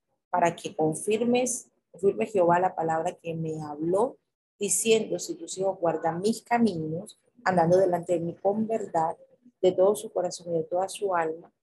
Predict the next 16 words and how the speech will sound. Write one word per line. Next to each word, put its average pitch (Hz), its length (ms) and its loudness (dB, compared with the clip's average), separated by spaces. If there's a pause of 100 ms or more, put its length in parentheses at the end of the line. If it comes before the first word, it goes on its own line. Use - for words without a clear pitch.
(340)
jamás", 180 880 -2
dice, 185 540 -4 (240)
"faltará 180 840 2
a 185 80 0
ti 202 160 -10 (140)
varón 202 500 -2 (300)
en 175 180 -2
el 160 160 -2
trono 160 320 0
de 165 140 -2
Israel. 147 500 -6 (760)
Tú 233 180 4
sabes". - 920 2 (1500)
Y 240 140 6
allí 233 440 2 (360)
finaliza 202 960 0